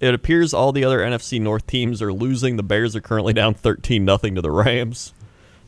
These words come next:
So <laughs> all of the N F C North teams will start lossless, or winless, I guess, if, uh, this keeps up. So, I mean, you know what? It, it could be worse.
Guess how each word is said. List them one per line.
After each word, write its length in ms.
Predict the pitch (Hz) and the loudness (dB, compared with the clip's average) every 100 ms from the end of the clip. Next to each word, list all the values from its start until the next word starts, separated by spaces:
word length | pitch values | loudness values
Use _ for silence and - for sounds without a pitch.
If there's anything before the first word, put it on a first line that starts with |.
| - | 2
So 400 | - 98 92 - | 6 6 4 2
<laughs> 40 | |
all 240 | 117 147 160 | 6 8 8
of 80 | 135 | 6
the 100 | 127 | 4
N 80 | |
F 100 | 113 | 2
C 140 | 104 117 | -4 -2
North 240 | 110 101 | 0 0
teams 280 | - 104 90 | 0 -2 -2
will 80 | 95 | -8
start 320 | - 107 95 | -4 -2 -2
lossless, 840 | 65 90 95 98 - - - - | 0 0 0 -2 -10 -14 -16 -18
or 220 | - 78 80 | -6 -4 -2
winless, 560 | 101 123 107 90 - | 0 2 2 -2 -2
I 60 | 82 | -2
guess, 320 | 82 85 - | -2 -4 -8
if, 260 | 60 80 - | -12 -12 -4
uh, 380 | 85 73 71 90 - _ _ - _ _ | 0 2 0 -2 -8 _ _ -20 _ _
this 240 | 90 98 - | -6 -6 -6
keeps 300 | 104 104 - | -8 -6 0
up. 300 | 87 - - | 0 0 -8
So, 140 | - | -4
I 40 | 80 | -2
mean, 260 | 85 85 - | 0 0 -2
you 60 | |
know 80 | 403 | 0
what? 180 | 427 440 | 2 2
It, 280 | 440 453 453 | 2 0 -2
it 60 | 415 | -2
could 160 | 196 | -2
be 80 | 101 | -2
worse. 360 | 92 98 95 - | -2 -4 -6 -12